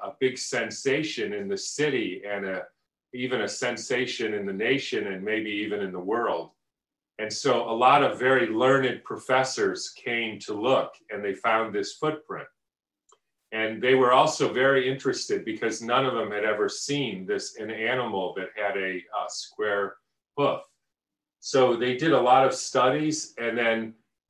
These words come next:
uh, at one point, an emeritus professor, uh, came to the conclusion of what made the footprint.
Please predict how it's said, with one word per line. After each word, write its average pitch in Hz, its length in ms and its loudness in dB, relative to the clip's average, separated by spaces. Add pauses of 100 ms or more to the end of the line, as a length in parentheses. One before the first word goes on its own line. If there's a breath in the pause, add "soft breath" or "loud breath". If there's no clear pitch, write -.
(140)
uh, 107 220 4
at 110 100 -6
one 139 280 4
point, 127 460 0
an 110 100 -4
emeritus 127 720 4
professor, 117 920 0 (420)
uh, - 360 0
came 143 360 0
to 131 160 0
the 117 120 -2
conclusion 113 1000 -2
of 101 340 -2
what 123 320 0
made 120 320 -2
the 110 80 -4
footprint. 160 600 -2